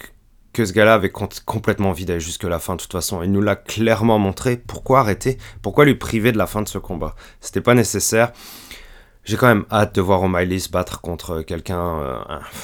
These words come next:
au moins dans le top dix, là, il lui faudrait un combattant dans le top dix. Euh, parce que ça fait beau, ça fait beaucoup de combats contre, pas contre des nobody, mais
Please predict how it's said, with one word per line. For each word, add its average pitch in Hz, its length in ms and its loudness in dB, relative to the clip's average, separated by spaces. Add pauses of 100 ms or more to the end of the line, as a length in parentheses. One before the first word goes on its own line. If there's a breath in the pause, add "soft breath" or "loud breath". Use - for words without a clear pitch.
(120 loud breath)
au 92 60 -6
moins 107 120 2
dans 104 120 4
le 92 80 0
top 90 200 -2
dix, 101 300 -4
là, 82 80 -4
il 85 60 -4
lui 90 80 -4
faudrait 87 340 -6
un 92 120 0
combattant 85 420 -6
dans 67 100 -6
le 78 80 -6
top 80 240 -12
dix. - 280 -12 (440 loud breath)
Euh, 87 140 -2
parce - 200 -8
que - 60 -4
ça 95 140 -2
fait 92 160 -2
beau, 98 260 2
ça 95 160 -4
fait 95 140 -6
beaucoup 101 240 -4
de - 60 -14
combats 107 400 6
contre, 98 420 -2
pas 107 180 2
contre 104 200 2
des 101 100 4
nobody, 120 480 6
mais 101 180 2